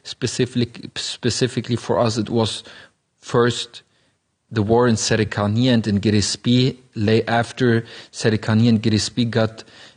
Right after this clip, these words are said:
occupied by the enemy, uh, the war in the villages around, next to Tiltemer, to, uh, Zirgan, to Ain Isa, to Kobani, where the war continued.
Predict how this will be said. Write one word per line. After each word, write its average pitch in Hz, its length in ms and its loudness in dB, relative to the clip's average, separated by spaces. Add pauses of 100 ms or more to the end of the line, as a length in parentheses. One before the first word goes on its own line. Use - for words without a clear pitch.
(180)
occupied 117 540 0
by 113 160 2
the 113 160 -2
enemy, 113 540 4 (440)
uh, 110 140 0
the 101 160 0
war 117 320 2
in 107 160 0
the 104 80 -2
villages 139 640 0
around, 123 760 2 (140)
next 113 420 0
to - 80 0
Tiltemer, 113 760 2 (460)
to, 104 580 2 (140)
uh, 98 260 2
Zirgan, 110 720 2 (180)
to 104 360 -2
Ain 104 280 4
Isa, 123 640 0
to - 120 -10
Kobani, 117 580 2 (360)
where 110 340 4
the 101 140 0
war 107 220 2
continued. 127 760 2